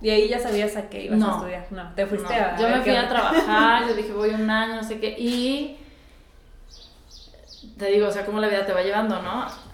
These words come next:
Speaker 2: Lo más fácil donde podía trabajar, claro, era o tiendas de ropa que a mí me
Speaker 1: Ujú.
Speaker 2: cagaba, o sea, que no era como
Speaker 1: <laughs>
Speaker 2: más,
Speaker 1: Como que es ok.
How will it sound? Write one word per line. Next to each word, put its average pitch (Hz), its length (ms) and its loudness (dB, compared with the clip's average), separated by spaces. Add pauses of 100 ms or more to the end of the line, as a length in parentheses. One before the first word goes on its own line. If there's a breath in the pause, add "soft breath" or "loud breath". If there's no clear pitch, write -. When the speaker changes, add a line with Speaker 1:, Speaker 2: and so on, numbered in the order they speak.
Speaker 2:
Lo 220 140 2
más 220 220 0
fácil 220 260 -2
donde 208 220 -4
podía 190 280 -2
trabajar, 208 800 -4
claro, 202 220 0
era 185 240 0
o - 60 -6
tiendas 214 380 -4
de 208 80 -2
ropa 190 340 -4
que 185 60 -8
a - 40 -10
mí 175 80 -12
me 196 120 -8
Speaker 1:
Ujú. 196 60 0
Speaker 2:
cagaba, 202 400 0
o - 40 -14
sea, 175 140 -14
que - 120 -12
no 190 220 -10
era 214 120 -2 (160)
como 262 180 2
Speaker 1:
<laughs> - 0 -
Speaker 2:
más, - 220 0
Speaker 1:
Como 214 220 -2
que 214 80 -10
es 208 80 -10
ok. 190 60 -8